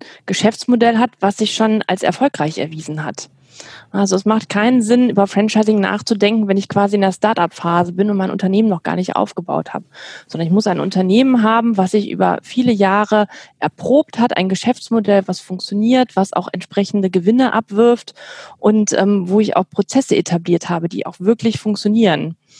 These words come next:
Und es ist auch sehr, sehr schön, wenn man schon mal eigene Filialen hat, dass man auch das nicht nur an einem Standort gemacht hat, sondern an mehreren Standorten,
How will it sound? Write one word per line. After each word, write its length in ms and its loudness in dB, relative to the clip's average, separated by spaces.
Und 400 0
es 140 0
ist 200 0
auch 120 0
sehr, 220 2
sehr 160 4
schön, 280 2
wenn 120 2
man 140 0
schon 120 -2
mal 120 4
eigene 240 0
Filialen 600 2
hat, 140 0
dass 120 -4
man 140 0
auch 80 0
das 180 -10
nicht 140 -2
nur 100 0
an 60 -4
einem 340 0
Standort 440 -2
gemacht 340 0
hat, 100 0
sondern 220 -2
an 100 -6
mehreren 400 -2
Standorten, 720 -4